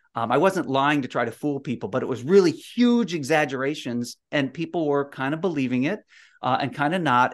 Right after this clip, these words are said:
And then I just left completely, and I wasn't missed, right? So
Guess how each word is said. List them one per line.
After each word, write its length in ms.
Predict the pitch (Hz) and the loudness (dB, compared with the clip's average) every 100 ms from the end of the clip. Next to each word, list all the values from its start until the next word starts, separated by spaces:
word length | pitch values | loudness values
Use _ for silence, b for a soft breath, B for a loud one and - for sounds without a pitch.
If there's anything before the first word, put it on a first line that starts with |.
| - | -2
And 140 | 139 | -2
then 120 | 170 | 0
I 100 | 190 | 0
just 300 | 165 156 - | -2 -6 -6
left 340 | 143 147 160 - | 0 2 2 -4
completely, 720 | 131 - 185 214 139 127 139 b b b - | -8 -6 -6 -4 -2 -2 -2 b b b 0
and 400 | 170 175 175 165 _ _ | 2 0 -2 -10 _ _
I 60 | 160 | 2
wasn't 280 | 175 185 - | 2 2 0
missed, 400 | 277 - - - _ _ _ _ _ - | 0 0 -10 -18 _ _ _ _ _ -2
right? 260 | 156 208 - | 0 0 0
So 460 | - 190 180 175 | 4 4 4 0